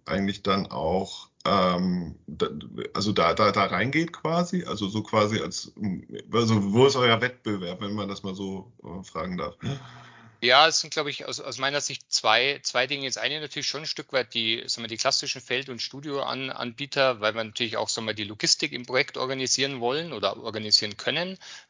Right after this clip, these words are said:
Speaker 2: Ähm, und das andere sind die, ich nenne es mal vielleicht freien Berater oder kleinen Institute,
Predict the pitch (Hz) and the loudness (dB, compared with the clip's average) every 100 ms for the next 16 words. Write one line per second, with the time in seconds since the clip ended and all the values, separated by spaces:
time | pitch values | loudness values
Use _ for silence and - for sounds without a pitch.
0 | - 113 117 117 117 123 120 110 113 113 | -6 -4 -2 -4 -8 -10 -8 -6 -6 -4
1 | - 107 107 113 113 131 127 - 123 - | -4 -2 -4 -2 0 2 4 2 2 0
2 | 113 117 - - - - 117 139 117 113 | 2 2 0 -8 -12 -6 -2 0 2 0
3 | - 113 - - 104 139 139 104 101 151 | 2 -2 -2 0 2 2 0 4 6 4
4 | - 117 110 110 - 127 147 120 - 117 | 2 -6 -6 -4 -2 -2 -4 -6 -6 -6
5 | - - | -10 -8